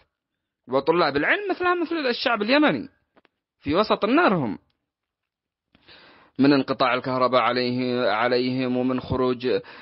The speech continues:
يعني، كثير من طلاب العلم بسبب، يعني، انقطاع الكهرباء، بسبب أن بعضهم عندها أمراض ب-، لسبب أو لآخر، بسبب الحرب. الحرب قائمة، وإذا بهم يشمتون، وهذا الحجوري فعل بطلابه وطلابه فعل،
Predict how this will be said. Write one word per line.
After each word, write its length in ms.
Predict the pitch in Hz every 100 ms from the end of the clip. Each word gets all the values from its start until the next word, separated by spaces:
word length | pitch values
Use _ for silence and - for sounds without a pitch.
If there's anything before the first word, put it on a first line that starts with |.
| -
يعني، 320 | - 120 120 127
كثير 460 | 123 120 131 127
من 160 | 131 127
طلاب 360 | 131 131 123
العلم 320 | 120 117 131 127
بسبب، 420 | 127 123 127 123
يعني، 220 | 120 123
انقطاع 380 | 123 131 131 123
الكهرباء، 580 | 127 127 123 127 127 127
بسبب 360 | 127 131 123
أن 80 | 127
بعضهم 360 | 127 123 127 113
عندها 340 | 127 131 92
أمراض 360 | 113 131 127 131
ب-، 80 |
لسبب 520 | 123 95 - 131 127 104
أو 180 | 131
لآخر، 460 | 127 107 127 147 143
بسبب 360 | 226 381 427 196
الحرب. 300 | - 330 - _ _
الحرب 260 | - 214 -
قائمة، 500 | - 330 135 120 90 _ _ _ _ _
وإذا 260 | 135 120 117
بهم 260 | 123 214
يشمتون، 680 | 135 107 98 95 110 123 226
وهذا 380 | 233 143 113 110
الحجوري 460 | 104 110 110 107 104
فعل 240 | 104 113
بطلابه 640 | 104 - 101 117 208 269 220
وطلابه 480 | 185 143 117 104
فعل، 340 | 113 104 185